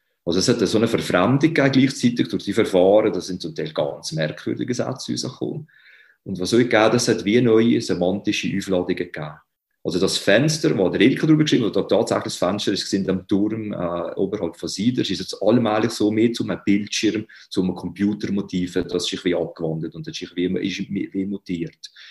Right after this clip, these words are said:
Und das ist automatisch auf das Mal einfach im Raum gestanden, was machst du jetzt mit der neuen, mit, mit, mit, mit der neuen Bedeutung?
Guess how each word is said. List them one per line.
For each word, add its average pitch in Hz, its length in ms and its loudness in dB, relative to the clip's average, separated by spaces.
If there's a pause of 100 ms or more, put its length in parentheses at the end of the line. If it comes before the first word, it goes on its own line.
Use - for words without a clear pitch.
(200)
Und 95 80 -4
das 107 80 4
ist 135 40 6
automatisch 104 600 2
auf 92 80 -8
das - 160 -10
Mal 98 180 0
einfach 113 200 2
im 85 120 -4
Raum 98 200 -4
gestanden, 98 360 -6 (400)
was - 240 -8
machst 92 300 0
du - 20 0
jetzt - 140 -4
mit 87 160 -4
der 95 80 -4
neuen, 98 420 0
mit, - 240 -10
mit, - 140 -12
mit, - 260 -12
mit 95 140 -12
der 101 60 -4
neuen 98 200 -2
Bedeutung? 92 520 -8